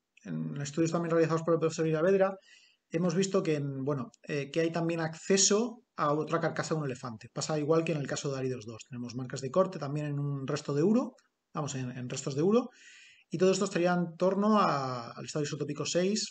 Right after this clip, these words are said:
finales del Pleistoceno medio, en un periodo frío. Destaca este yacimiento, lo menciono a, a modo de, bueno, como, como dato de interés, que es uno de los primeros yacimientos en los que se ha identificado la especie de cérvido a pleidoceros mediterráneos.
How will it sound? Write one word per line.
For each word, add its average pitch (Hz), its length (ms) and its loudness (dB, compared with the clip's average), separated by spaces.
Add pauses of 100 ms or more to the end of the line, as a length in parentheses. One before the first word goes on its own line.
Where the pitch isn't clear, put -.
finales 131 280 -6
del 131 380 -4
Pleistoceno - 360 -6
medio, 214 460 0 (240)
en 147 80 -4
un 143 60 -2
periodo 135 280 -2
frío. 123 300 -6 (500)
Destaca 185 320 2
este 220 140 4
yacimiento, 214 440 6
lo 170 80 6
menciono 175 380 0
a, 165 320 0
a 143 380 -8 (280)
modo 143 260 -2
de, 131 640 -2
bueno, 127 300 -6
como, 113 360 -14 (200)
como 113 600 -8
dato 131 200 -4
de 143 80 0
interés, 165 460 2 (420)
que 135 220 -4
es 135 120 -4
uno 165 100 0
de 156 40 0
los 160 60 -8
primeros 160 180 0
yacimientos 160 360 0
en 165 40 0
los 139 100 -4
que - 100 -8
se - 100 -6
ha 147 40 0
identificado 151 420 -2
la 143 60 -2
especie 139 720 -2
de 127 120 -6
cérvido 165 340 0
a 170 80 0
pleidoceros 139 440 -4
mediterráneos. 160 600 -4